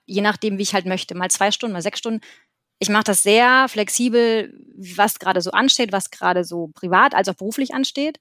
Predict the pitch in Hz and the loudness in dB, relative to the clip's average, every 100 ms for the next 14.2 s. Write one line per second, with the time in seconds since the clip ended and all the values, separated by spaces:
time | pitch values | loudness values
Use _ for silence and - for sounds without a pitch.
0 | _ _ - _ - 202 208 214 - _ | _ _ -20 _ -2 0 0 -2 -8 _
1 | _ _ _ - 208 214 208 202 196 208 | _ _ _ -8 -2 0 2 2 0 -4
2 | 208 208 - 175 180 - 180 - 180 170 | -6 -8 -6 -4 -4 -6 -10 -10 -12 -12
3 | 170 170 175 170 185 185 190 - 190 233 | -12 -8 -4 -4 -4 -6 -6 -8 0 0
4 | 269 262 262 262 - 180 185 208 247 254 | 0 -2 -2 -4 -4 -10 -8 -2 -2 -2
5 | 247 240 240 - - - _ _ - 202 | -2 -2 -2 -6 -16 -20 _ _ -6 -2
6 | 190 - - 202 233 254 247 - 185 185 | -2 -2 0 2 2 0 -2 -2 0 0
7 | - - 185 175 262 269 262 240 233 - | -2 -6 -8 -6 -2 -2 -2 -6 -6 -4
8 | 214 202 - 208 214 202 190 202 190 185 | -4 -2 -6 -4 0 0 0 -4 -2 -2
9 | - 180 180 180 - 196 - 190 185 185 | -4 -4 -4 -4 -6 -8 -8 -6 -4 0
10 | 180 175 175 180 175 - 165 170 - 220 | 0 -2 -4 -6 -6 -10 -8 -10 -2 0
11 | 226 214 254 - - - - _ _ - | 0 -2 -2 -8 -10 -10 -16 _ _ -2
12 | 196 190 190 - 180 175 170 180 180 - | 0 0 -2 -2 -4 -2 -4 -6 -6 -8
13 | 185 170 175 165 - 170 175 - - - | -10 -10 -10 -12 -12 -10 -12 -14 -20 -20
14 | _ | _